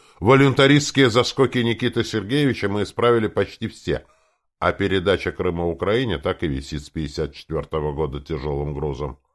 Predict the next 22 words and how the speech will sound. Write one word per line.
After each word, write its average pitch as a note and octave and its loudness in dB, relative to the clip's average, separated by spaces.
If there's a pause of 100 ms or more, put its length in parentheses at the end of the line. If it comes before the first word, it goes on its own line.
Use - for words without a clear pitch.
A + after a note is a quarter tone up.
(340)
Если E2+ -4
там D#2 -4
провести D2+ -4
референдум, D#2 -6 (580)
то C#3 6
могу C3 4
с C3 -2
большой C3 4
точностью G2 -2
сказать, F#2 0 (340)
абсолютное G2 -2
большинство F2+ -4
будет A2+ -4
за E2+ 2
Россию. C2+ -4 (720)
А B2+ 6
для C#3 4
крымских C#3+ 2
татар C#3+ 4
можно A#2+ 2
выделить A2+ -2
автономию. C#2 -4